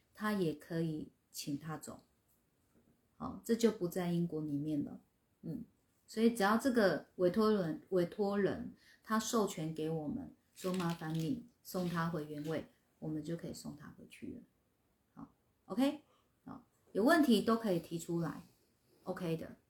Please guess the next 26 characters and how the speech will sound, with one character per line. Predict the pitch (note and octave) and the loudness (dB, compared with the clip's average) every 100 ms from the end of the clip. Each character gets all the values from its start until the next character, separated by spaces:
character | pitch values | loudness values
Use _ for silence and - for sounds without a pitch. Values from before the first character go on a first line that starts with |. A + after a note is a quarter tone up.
| _ | _
嘿， | - - _ _ _ _ _ _ _ _ _ _ _ _ _ _ _ - _ - | -18 -18 _ _ _ _ _ _ _ _ _ _ _ _ _ _ _ -20 _ -6
这 | D4+ | 4
个 | C#4+ | 6
刚 | A#3+ - B3+ C4+ | 6 6 8 10
好 | A#3 | 8
也 | E3+ D#3 | 4 2
让 | F3+ G#3+ | 2 2
你 | F3 | 0
们 | D#3 D3+ D3+ | -2 -4 -10
懂， | - - _ _ _ - | -14 -14 _ _ _ -4
本 | F#3 | 0
来 | F#3+ | 2
就 | B3+ A#3+ | 2 4
不 | A#3+ | 6
能 | G#3 | 6
什 | G3+ D#3+ | 6 0
么 | D#3 | -2
事 | D#3+ G3 E3+ | -2 -2 -2
我 | D3+ | -2
们 | D3+ D3+ | -4 -4
都 | F3 F3 E3+ - _ _ _ _ _ | -2 0 -2 -6 _ _ _ _ _
万 | - F#3 | -4 -2
事 | F3+ F3+ | 0 -2
通 | D#3+ D3+ D3+ | -2 -6 -8
啊。 | - F#3+ - _ _ _ _ _ _ _ _ _ _ _ _ _ | -10 -14 -20 _ _ _ _ _ _ _ _ _ _ _ _ _
嗯， | - - | -8 -8